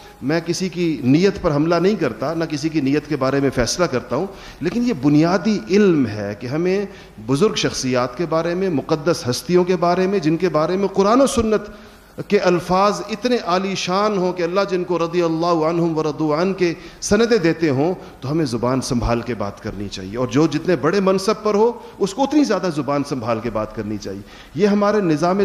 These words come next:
تعلیم کا شاخسانہ ہے کہ جہاں پر ہم مستشرقین کی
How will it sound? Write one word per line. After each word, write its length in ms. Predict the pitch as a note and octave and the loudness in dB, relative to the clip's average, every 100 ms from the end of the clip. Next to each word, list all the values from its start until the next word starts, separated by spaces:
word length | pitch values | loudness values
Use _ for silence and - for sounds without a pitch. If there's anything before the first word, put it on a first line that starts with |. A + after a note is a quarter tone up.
| F#3+ | 0
تعلیم 400 | D3+ D#3 G#3 G3+ | 0 0 -2 -2
کا 160 | F3 | -4
شاخسانہ 640 | D#3+ C3+ B2+ C3 C3 B2+ C#3 | -2 -2 -2 -4 -2 0 0
ہے 200 | G2+ F#2+ - - - - | -2 -6 -12 -20 -12 -4
کہ 80 | C#3 | -2
جہاں 280 | C3 D#3 | 0 0
پر 260 | E3+ F#3+ F#3 F3+ - - - - - - - C#3 | 0 0 -2 -8 -18 -20 -20 -20 -20 -14 -4 0
ہم 320 | F3 F#3+ G3 - - - - | 0 0 -6 -12 -20 -16 -6
مستشرقین 840 | D3+ - F3+ F3 D#3 F#3 G3 F#3 | -4 -2 -2 0 0 2 4 2
کی 240 | D#3+ A#2 | 0 -4